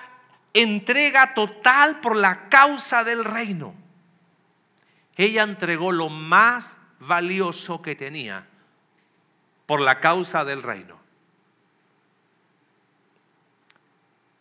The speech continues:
Es hermoso lo que dice Jesús de ella. Verso trece. "Les aseguro", dice Jesús,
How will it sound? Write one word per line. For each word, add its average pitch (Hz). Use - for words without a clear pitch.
Es -
hermoso 151
lo 139
que 131
dice 147
Jesús 143
de 110
ella. 90
Verso 131
trece. 131
"Les 117
aseguro", 160
dice 120
Jesús, -